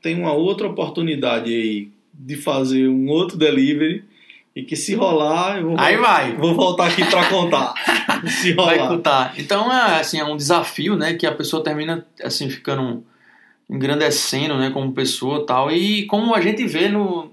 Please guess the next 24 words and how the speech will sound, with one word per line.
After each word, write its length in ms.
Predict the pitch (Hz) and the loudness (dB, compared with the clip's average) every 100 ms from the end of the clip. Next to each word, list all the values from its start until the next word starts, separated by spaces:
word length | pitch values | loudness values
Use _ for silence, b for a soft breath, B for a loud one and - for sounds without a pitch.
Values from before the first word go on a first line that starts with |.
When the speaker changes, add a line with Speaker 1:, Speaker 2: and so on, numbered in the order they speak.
| _ | _
Speaker 2:
com, 320 | 156 160 160 156 | -12 -10 -10 -10
com 120 | 160 | -8
os 80 | 135 | -4
grandes 220 | 151 175 | -2 0
velejadores 540 | 190 180 185 147 147 | 2 2 2 0 -2
que 100 | - 175 | -4 -2
dizem 340 | 170 175 175 | 0 0 -2
sempre 320 | 170 175 196 | -2 -2 -2
isso, 260 | 143 131 131 | -2 -2 -2
né? 200 | 131 170 b b b b b b _ | -6 -8 b b b b b b _
Que 920 | - 151 160 165 165 160 147 139 120 - _ _ _ _ _ | -6 -2 0 0 0 0 -2 0 -2 -4 _ _ _ _ _
essa 520 | 135 165 180 196 180 160 | 0 0 2 2 2 0
experiência 1000 | - 165 156 131 151 190 180 139 120 - | 0 0 0 0 0 0 0 -2 -4 -4
é 380 | 139 143 143 139 | 0 0 0 0
totalmente 400 | 180 202 202 190 | 0 2 0 -2
diferente 400 | 190 151 160 160 | -2 -2 -2 -4
do 100 | 170 | 0
que 100 | 175 | 0
a 100 | 160 | 2
gente 300 | 139 170 175 | 0 -2 -2
vive 500 | 127 143 165 185 175 - - | -4 -4 -4 -4 -6 -14 -12
no 100 | 160 | -6
nosso 280 | 160 170 170 | -2 -2 0
cotidiano. 680 | 175 175 175 170 127 117 | -2 -2 -2 -2 0 -2